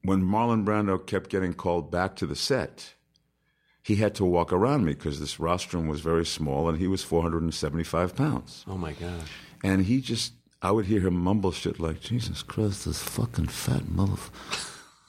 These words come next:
Speaker 1: what the fuck? Excuse me, I'm, I'm trying," ex-, and he, he would fit, he would, like, have to move around me.
Speaker 2: Oh no.
Speaker 1: And because I just couldn't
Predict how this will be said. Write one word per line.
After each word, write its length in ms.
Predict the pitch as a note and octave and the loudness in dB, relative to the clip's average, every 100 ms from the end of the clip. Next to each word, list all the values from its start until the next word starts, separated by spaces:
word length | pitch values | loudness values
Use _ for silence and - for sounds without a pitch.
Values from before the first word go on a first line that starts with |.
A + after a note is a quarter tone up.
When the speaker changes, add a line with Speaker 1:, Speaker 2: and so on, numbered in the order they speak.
| - | -10
Speaker 1:
what 220 | - - - | 0 2 2
the 60 | |
fuck? 280 | D3+ - D#3 - - - - - D2+ - | 0 2 0 -2 -20 -20 -20 -4 -4 0
Excuse 460 | A#2 - - F3 C#3 | 0 0 2 2 4
me, 100 | A#2 | 2
I'm, 160 | C3 A2+ | 2 2
I'm 100 | C3 | 0
trying," 260 | - D3+ - - | 4 2 2 -2
ex-, 180 | C3 - | -2 0
and 560 | C3+ C3+ A#2+ A#2 D#3+ B2+ | -2 -2 -6 -6 0 2
he, 160 | A#2+ | 2
he 120 | G#2+ D3 | 2 2
would 300 | D3 C3 - | 4 0 -2
fit, 340 | - E3 - - | -2 -2 -2 0
he 80 | |
would, 120 | D#3 C#3 | 2 4
like, 180 | C#3 C3+ - - | 2 0 -8 -18
have 200 | - C#3+ | -4 -2
to 80 | - | 0
move 260 | B2 C3+ C3 | 0 0 0
around 460 | A#2 A#2+ C#3 D#3 | 2 2 2 2
me. 240 | G2+ E2 F#2 - | 2 0 -4 -10
Speaker 2:
Oh 260 | - - - | -10 -10 -10
no. 380 | - F3 F3+ - - | -12 -10 -10 -10 0
Speaker 1:
And 220 | A2+ A#2 | 2 4
because 340 | A#2+ A#2 B2+ A#2 | 2 2 0 0
I 180 | A2+ A#2+ | 0 0
just 340 | A#2 B2 - | 0 -2 -2
couldn't 460 | - B2 A2+ A#2 | -2 0 0 -2